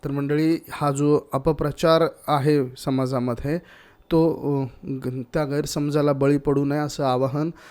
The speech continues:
आदिती तटकरे यांच्याकडनं करण्यात आलेलं आहे. तर हा एक रुपया जो आहे, तर तो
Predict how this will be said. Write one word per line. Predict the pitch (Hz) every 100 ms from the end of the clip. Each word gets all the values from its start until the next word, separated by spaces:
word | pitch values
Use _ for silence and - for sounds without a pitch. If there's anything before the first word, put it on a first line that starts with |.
| -
आदिती | 143 139 143 143
तटकरे | 143 135 - 143 151
यांच्याकडनं | 127 127 123 123 117
करण्यात | 117 113 117 107
आलेलं | 110 113
आहे. | 110 - - - -
तर | 269
हा | 233 254 269 -
एक | 233 247
रुपया | 247 247 226 208
जो | 185 196
आहे, | 180 175 180
तर | - _ 165
तो | 160 - 196 214